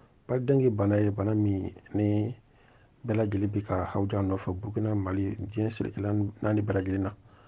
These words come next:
Bana nin bɛ jamana min kɔnɔ, ça fait cent quarante-quatre pays actuellement. Bon, chiffre min b'an bolo, a bɛ se ka dɔ fara ka walima dimi na. O la, le palidengue, bana kura tɛ, bana kɔrɔ de don. Bana min don, recherche kɛra kan, a mɛnna.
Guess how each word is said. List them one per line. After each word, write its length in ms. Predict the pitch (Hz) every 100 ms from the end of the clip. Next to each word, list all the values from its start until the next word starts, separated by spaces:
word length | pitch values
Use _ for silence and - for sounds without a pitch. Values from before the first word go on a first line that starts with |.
| - - - - - -
Bana 240 | 113 131
nin 220 | 170 139 123
bɛ 200 | 127 117
jamana 260 | 107 113 117
min 160 | 107
kɔnɔ, 140 | 110 104
ça 160 | 104
fait 440 | 98 120 117 117 - - _ _ - -
cent 340 | - 123 131 107
quarante-quatre 480 | - 104 101 110 107
pays 180 | 104 104 -
actuellement. 480 | 101 104 101 98 - - - - - - - - -
Bon, 260 | 104 95 - -
chiffre 320 | - 120 127
min 80 | 107
b'an 140 | 104
bolo, 260 | 101 101 101 -
a 60 | 101
bɛ 60 |
se 140 | - 110
ka 100 | 101
dɔ 160 | 107
fara 220 | 107 107
ka 100 | -
walima 240 | 101 107 95
dimi 260 | 92 95
na. 160 | 92 - - - - - - - - -
O 80 | 101
la, 180 | 104
le 120 | 104 104
palidengue, 600 | 104 123 113 104 110 165 -
bana 240 | 98 95 95
kura 200 | 101 101
tɛ, 220 | 98 98
bana 200 | 98 95
kɔrɔ 260 | 104 110
de 100 | 104
don. 220 | 95 165 - _ - - - - -
Bana 220 | 98 113 127
min 180 | 120
don, 120 | 107 107
recherche 300 | 107 123 123
kɛra 200 | 104 104
kan, 180 | 101 -
a 80 | 92
mɛnna. 600 | 92 98 101 101 101